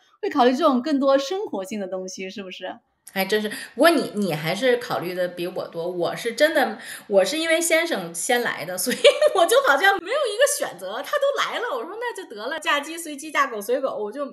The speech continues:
Speaker 2: 真的没有考虑那么多。
Speaker 1: 就你来了之后，在这个环境里面，你形成的对加拿大的初印象是什么？
Speaker 2: 初印象，呃，我确实是有一个比较大的冲击，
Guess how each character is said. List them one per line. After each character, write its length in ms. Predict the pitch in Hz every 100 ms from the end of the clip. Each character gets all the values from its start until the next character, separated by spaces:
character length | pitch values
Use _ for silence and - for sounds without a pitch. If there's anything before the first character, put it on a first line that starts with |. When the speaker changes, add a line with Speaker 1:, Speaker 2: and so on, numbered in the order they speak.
| - _ _
Speaker 2:
真 180 | 381 392
的 80 |
没 180 | 311 220
有 200 | 311 262
考 240 | 254 185 135
虑 120 | 190
那 100 | 214
么 120 | 165 170
多。 260 | 175 165 - _ _
Speaker 1:
就 120 | 254
你 140 | 254
来 160 | 240 202
了 100 | 254
之 240 | 262 311
后， 420 | 330 - 415 254 - -
在 160 | - 240
这 80 | 233
个 120 | 233
环 260 | 233 208
境 200 | 247 320
里 120 | 254 180
面， 360 | 196 233 190 -
你 520 | 220 208 185 180 175
形 260 | - 208 208
成 220 | 240 190
的 380 | 185 190 190 190
对 160 | 240 220
加 140 | 269
拿 140 | 262 208
大 120 | 208
的 140 | 196
初 280 | 202 - 330
印 220 | 339 254
象 180 | 220 202
是 120 | 202
什 120 | 180
么？ 260 | - - - _
Speaker 2:
初 240 | - 359 381
印 300 | 392 349 262
象， 500 | 247 190 185 175 -
呃， 340 | 180 180 165
我 160 | 180 180 185 208 _ _
确 200 | - 381
实 280 | - 202 226
是 180 | 330 285
有 180 | 175
一 160 | 139 156
个 240 | - 190 175
比 320 | 165 180 240
较 280 | - 226 -
大 180 | 262 233
的 120 | 151
冲 300 | - 214 220
击， 300 | 214 208 202